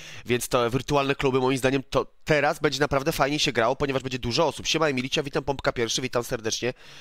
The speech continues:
Witam wszystkich, ale oczywiście też będzie grana, e, fifa Ultimate Team, tak to się nazywa,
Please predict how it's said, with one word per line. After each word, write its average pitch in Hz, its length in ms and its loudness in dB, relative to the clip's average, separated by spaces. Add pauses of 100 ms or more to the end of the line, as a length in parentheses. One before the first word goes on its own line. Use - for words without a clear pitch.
(420)
Witam 156 200 2
wszystkich, 123 320 -4
ale 143 220 2
oczywiście 165 580 0
też 240 300 -2
będzie 165 280 0
grana, 131 500 2 (360)
e, 131 180 2
fifa 160 300 0
Ultimate 147 580 0
Team, 143 200 2
tak 139 140 0
to 131 60 -6
się 139 140 0
nazywa, 123 440 2